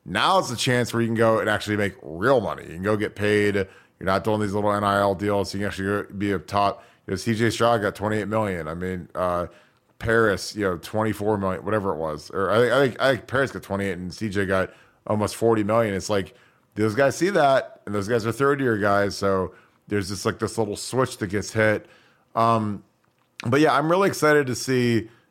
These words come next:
uh, Jack, J T, Mike Hall. Um, they're not behind Zach Harris. They're not behind Jerron Cage or Teron Vincent or all these guys that were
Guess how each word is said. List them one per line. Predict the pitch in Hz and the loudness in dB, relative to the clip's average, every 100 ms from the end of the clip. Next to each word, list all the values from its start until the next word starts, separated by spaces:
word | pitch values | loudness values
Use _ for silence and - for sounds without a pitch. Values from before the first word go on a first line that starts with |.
| _ 107 | _ 0
uh, | 107 101 92 87 - | 2 4 2 0 -4
Jack, | 90 123 113 90 - | -2 2 2 0 -2
J | 113 113 | 0 0
T, | 110 117 110 92 | 0 0 0 0
Mike | 104 113 - | 0 0 0
Hall. | 107 107 95 85 78 - | 2 4 4 2 -2 -4
Um, | 80 90 87 | -4 -4 -4
they're | 98 | -2
not | 110 123 - | 2 2 2
behind | 110 117 113 95 | 0 0 0 -2
Zach | 98 92 | -4 -2
Harris. | 95 90 - | -4 -6 -4
They're | 101 | -4
not | 95 | 0
behind | 113 104 | -2 -2
Jerron | 92 95 90 | -2 -2 -2
Cage | - 92 82 82 | -4 -6 -6 -8
or | 82 | -10
Teron | - 98 95 87 | -6 -2 -2 -2
Vincent | 87 92 - 85 | -6 -6 -8 -6
or | |
all | 90 | -4
these | 92 82 | -6 -4
guys | 98 98 92 | -2 -2 -2
that | 92 | -4
were | 98 95 | -2 -4